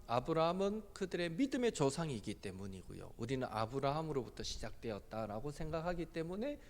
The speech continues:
아브라함을 꼽고, 다윗은 통일 왕국을 이루어서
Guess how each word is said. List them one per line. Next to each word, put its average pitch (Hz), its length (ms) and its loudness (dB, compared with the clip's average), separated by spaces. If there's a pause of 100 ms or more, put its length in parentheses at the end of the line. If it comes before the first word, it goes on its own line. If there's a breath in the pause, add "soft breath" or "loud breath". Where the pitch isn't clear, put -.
(140 loud breath)
아브라함을 127 560 2
꼽고, 202 640 2 (580 loud breath)
다윗은 175 680 6 (460)
통일 202 600 10
왕국을 165 640 8
이루어서 151 800 6